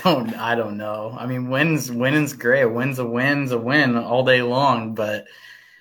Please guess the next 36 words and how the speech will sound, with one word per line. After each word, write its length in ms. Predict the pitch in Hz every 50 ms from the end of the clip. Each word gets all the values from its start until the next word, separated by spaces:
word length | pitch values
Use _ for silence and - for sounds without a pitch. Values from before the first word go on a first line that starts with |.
| _ - - - _ _ _ _ _ -
that's 280 | - 120 123 - -
tough. 360 | - - 139 123 127 123 - -
That's 200 | 117 117 120 -
a, 140 | 113 110 - -
that's 260 | 120 117 117 - -
a 240 | 110 104 101 107 - - - _ _ _ _ _
black 320 | - 127 120 120 123 - -
spot 360 | - - - 127 120 120 120
on 100 | 120 113
the 80 | 104
program 580 | - - - 127 123 117 120 117 117 120 117 117
at 100 | 113 113
the 80 | - -
same 400 | - - 123 117 113 113 107 -
time. 800 | - - 147 147 147 143 143 143 143 143 143 143 139 131 135 - - _ _ _ _ _ _ _ _ _ _ _ _ _ _ _ _ _ _ _ -
I 220 | - - - - -
don't, 120 | 165 156
I 140 | - 117 131
guess 240 | 135 160 165 165 -
if 140 | 156 139 139
you 120 | 143 160 175
can, 480 | - 131 120 117 110 104 104 113 - -
if 180 | 135 120 -
you 120 | 135 156 165
can 180 | 165 143 127
live 220 | 127 135 135 135 139
that 220 | 139 143 139 123
lifestyle 680 | 123 120 123 131 131 - - 135 135 135 135 143 143 143
and 180 | 127 120 117 113
win 240 | 120 127 127 127 120
games 440 | 120 117 117 123 131 131 123 117 113
and 160 | 110 107 104
present 380 | - 117 113 110 113 123 127
yourself 580 | 107 127 123 - - 131 123 123 127 123 127 - _
when 240 | 123 120 120 123 123
needed, 440 | 123 123 127 131 131 131 135 135